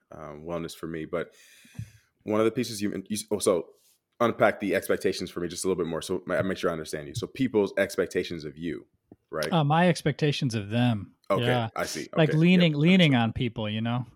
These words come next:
Speaker 2: Like, it's
Speaker 1: Yeah.
Speaker 2: just not something that I did at an emotionally vulnerable level.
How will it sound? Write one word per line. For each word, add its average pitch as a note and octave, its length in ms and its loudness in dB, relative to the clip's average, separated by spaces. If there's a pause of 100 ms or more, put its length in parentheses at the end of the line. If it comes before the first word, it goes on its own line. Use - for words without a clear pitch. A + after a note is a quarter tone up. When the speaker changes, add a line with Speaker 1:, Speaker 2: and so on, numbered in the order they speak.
(120)
Speaker 2:
Like, G2+ 300 -6
it's G2 140 -4
Speaker 1:
Yeah. - 60 -6
Speaker 2:
just - 160 -6
not B2+ 200 2
something A#2+ 560 0 (520)
that C3 200 2
I A#2 100 0
did C3 280 2
at A#2+ 160 0
an A#2+ 120 -4
emotionally A#2+ 680 0
vulnerable A2 540 -4
level. G2+ 540 -8